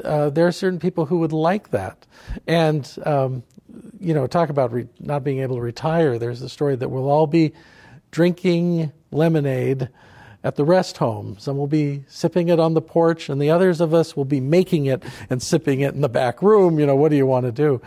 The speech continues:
'Cause we're gonna have to take care of each other, the boomers are. You know, three days a week, you're gonna need to work at the golf course so I can go golfing. Uh, then we'll switch off. So there's, there's lots of opportunities.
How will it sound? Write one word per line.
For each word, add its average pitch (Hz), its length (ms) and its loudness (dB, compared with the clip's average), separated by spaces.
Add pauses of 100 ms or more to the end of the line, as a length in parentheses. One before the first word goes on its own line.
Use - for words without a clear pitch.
(280)
'Cause 151 180 -2
we're 160 140 2
gonna 180 160 2
have 175 260 0
to 156 140 2
take - 280 -2
care 240 280 0
of 139 260 -4
each 151 220 -4
other, 180 400 0 (240)
the 147 80 2
boomers 139 480 4
are. 123 340 2 (380)
You - 80 -6
know, 117 120 -2
three 208 180 2
days 196 200 6
a 175 60 4
week, 180 300 4
you're 196 120 4
gonna 170 200 2
need 151 160 4
to 139 80 4
work 131 240 2
at 107 80 -4
the 127 80 -2
golf 127 320 2
course 113 240 0
so 131 160 2
I 143 80 2
can 151 120 -4
go 131 140 0
golfing. 107 540 -4 (360)
Uh, 127 300 0
then 156 180 0
we'll 156 140 4
switch - 380 0
off. - 400 -4 (340)
So - 160 0
there's, 185 220 4
there's 202 180 2
lots 151 300 2
of 127 100 -2
opportunities. 110 800 -6